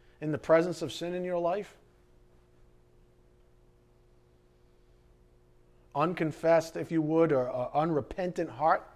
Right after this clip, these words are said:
if you would?" That doesn't sound like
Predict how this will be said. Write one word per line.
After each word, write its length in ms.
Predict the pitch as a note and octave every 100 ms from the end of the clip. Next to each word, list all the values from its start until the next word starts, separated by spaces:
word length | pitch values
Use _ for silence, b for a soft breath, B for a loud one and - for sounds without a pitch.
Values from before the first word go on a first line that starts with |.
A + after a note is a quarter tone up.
| -
if 180 | D#3 D3+
you 160 | E3+
would?" 200 | E3 F#3 G#3+ _ - - _ _ _ _ _ _ _ _ - - - - - - _ _ - - - _ _ - - - _ _ _ _ _ _ - _ _ _ -
That 120 | -
doesn't 220 | D3+ A#2+
sound 300 | - C#3 C#3
like 160 | C3+